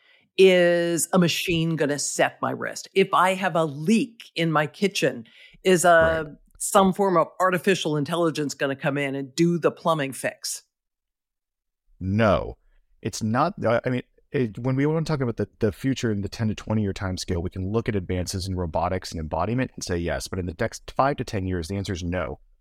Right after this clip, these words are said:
Speaker 2: What it is, is that when you go to that hospital, that hospital system might have employed fifteen thousand people in twenty eighteen or twenty nineteen or even twenty twenty-two that were administrators and in accounts receivable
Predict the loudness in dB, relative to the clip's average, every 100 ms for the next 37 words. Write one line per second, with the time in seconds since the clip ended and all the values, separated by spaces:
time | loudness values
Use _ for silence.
0 | _ -4 -2 -2 -2 -2 -2 -4 -6 -6
1 | -4 -4 -2 -2 0 -2 -4 -4 -2 -2
2 | -6 -10 -10 -14 _ _ _ _ _ 0
3 | 0 -2 -2 -2 -4 -6 -6 -6 -6 -4
4 | -2 0 0 -4 -6 -4 -2 -4 -4 -6
5 | -2 -2 -2 0 0 0 -4 -4 -4 -4
6 | -8 -8 -12 _ _ -4 -2 -2 -2 -2
7 | 0 -2 -2 -2 -2 -2 -2 -2 -4 -4
8 | -4 -4 -4 -4 -4 -4 -6 -2 -2 -2
9 | -4 _ _ -6 -4 -2 -6 -6 -6 -4
10 | -2 -2 -2 -4 -8 -14 _ _ _ -4
11 | -2 -2 -4 -4 -4 -4 -6 -4 -4 -2
12 | -4 -4